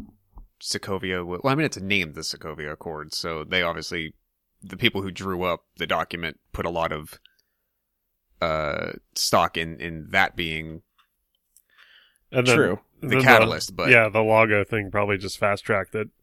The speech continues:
Speaker 1: Yeah.
Speaker 2: Like, okay,
Speaker 1: Uh,
Speaker 2: this
Speaker 3: Me
Speaker 2: needs
Speaker 3: too.
Speaker 2: to happen, and then it was like, okay, this needs to fucking happen now. <laughs>
Speaker 1: Yeah.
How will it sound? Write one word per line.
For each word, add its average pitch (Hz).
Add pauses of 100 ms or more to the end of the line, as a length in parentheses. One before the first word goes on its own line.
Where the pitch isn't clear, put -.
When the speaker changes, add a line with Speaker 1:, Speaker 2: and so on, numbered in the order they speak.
(1080)
Speaker 1:
Yeah. 82
Speaker 2:
Like, 120
okay, 165
Speaker 1:
Uh, -
Speaker 2:
this 131
Speaker 3:
Me 165
Speaker 2:
needs 104
Speaker 3:
too. 95
Speaker 2:
to 143
happen, 139
and 113
then 117
it 117
was 110
like, 113
okay, 120
this 110
needs 110
to 165
fucking 101
happen 98
now. 95
<laughs> 156
Speaker 1:
Yeah. 143